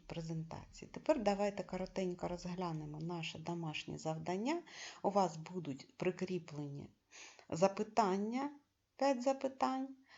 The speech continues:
Вам треба вибрати на них правильні ви-, відповіді, записати все це в зошиті, сфотографувати і надіслати мені до Classroom.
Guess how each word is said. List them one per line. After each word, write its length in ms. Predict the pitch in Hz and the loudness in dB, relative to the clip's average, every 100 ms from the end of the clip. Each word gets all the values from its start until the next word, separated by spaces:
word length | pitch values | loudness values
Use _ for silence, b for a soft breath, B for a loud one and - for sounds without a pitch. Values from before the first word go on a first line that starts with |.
| B | B
Вам 240 | 226 254 190 | 8 10 8
треба 540 | 190 190 165 165 160 165 | 2 2 2 -2 -6 -2
вибрати 440 | 202 165 165 156 | -2 0 -2 -4
на 160 | 151 151 | -4 -6
них 240 | 147 - | -8 -12
правильні 720 | - 208 190 156 143 143 143 - | 2 6 6 4 -4 -8 -10 -12
ви-, 360 | 147 151 180 | -10 -2 -2
відповіді, 920 | - 156 180 180 - 247 262 277 302 320 311 - _ _ _ B B B | 0 0 -2 -2 2 4 4 4 4 2 0 -8 _ _ _ B B B
записати 920 | 196 202 233 190 - 185 170 - 277 302 | 4 6 6 4 0 0 0 0 -2 -2
все 240 | - - | -2 0
це 180 | 294 302 | 2 2
в 60 | 294 | 2
зошиті, 560 | 277 277 - 262 - | 2 2 0 -4 -4
сфотографувати 1200 | - - 185 160 160 160 - 151 147 165 214 - 370 B B B - | -2 0 2 0 0 -6 -10 -10 -4 -4 0 -2 -2 B B B -2
і 240 | 240 359 - | 4 4 2
надіслати 960 | - 175 160 160 - 175 262 320 311 330 - | 0 2 2 0 0 6 6 6 0 -2 -2
мені 580 | 170 170 165 190 277 294 - | 0 2 2 2 0 -4 -12
до 360 | 147 160 202 269 - _ | -4 0 0 -4 -8 _
Classroom. 1000 | - 156 165 - - - - 156 156 139 | -6 -4 -4 -6 -14 -20 -8 -4 -4 -6